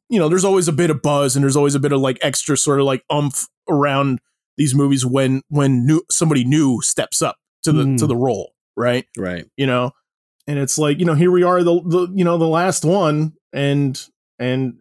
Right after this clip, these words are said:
Speaker 1: I can't wait. I can't wait
Speaker 3: Right.
Speaker 1: for it, you know?
Speaker 2: So it started sixty years ago? Is that when the first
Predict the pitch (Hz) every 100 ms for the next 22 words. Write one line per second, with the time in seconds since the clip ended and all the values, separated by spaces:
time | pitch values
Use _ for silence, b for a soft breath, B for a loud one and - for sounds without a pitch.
0 | - 147 - 185 139 202 170 _ _ _
1 | - 147 - 196 151 190 107 214 196 233
2 | 151 131 139 - _ _ _ _ _ _
3 | _ - 202 196 214 233 240 170 - 208
4 | - 220 226 220 233 254 254 247 196 147
5 | 165 170 180 185 175 185 165 -